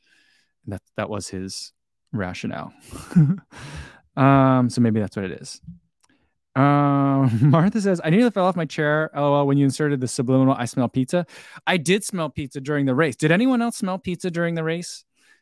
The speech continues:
in C I M? I don't remember what mile it was at, but, like, I had the, I happened to have the camera on, um, and I was gonna say something else at the time, but then as I'm running, I'm like, "I smell pizza."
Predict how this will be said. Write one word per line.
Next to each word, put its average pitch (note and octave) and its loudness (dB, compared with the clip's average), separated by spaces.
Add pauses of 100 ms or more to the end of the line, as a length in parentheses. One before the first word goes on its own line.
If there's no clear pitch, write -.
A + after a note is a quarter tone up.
in C#3 -4
C E3 -2
I D#3 0
M? D3 -2 (100)
I D#3+ 2
don't E3 0
remember D3 2
what C3 -2
mile B2 -2
it C3 -4
was B2+ -4
at, C3 -4 (140)
but, A#2 -4
like, A#2+ -8
I B2+ 0
had C#3+ -2
the, C3+ -6
I C3+ -10
happened D3+ -4
to C#3+ -6
have B2+ -6
the B2 -10
camera A2+ -8
on, G#2 -10 (680)
um, A2+ -2 (120)
and B2+ -2
I B2 2
was A#2 -2
gonna D3 -2
say C#3+ -4
something A#2+ -6
else A2+ -4
at C#3+ -8
the D3+ -12
time, E3 -6 (260)
but - -10
then C#3 4
as C3+ 2
I'm C3 2
running, D3 0
I'm B2+ -2
like, A#2+ -4 (580)
"I A#2 -12
smell A2 -8
pizza." - -12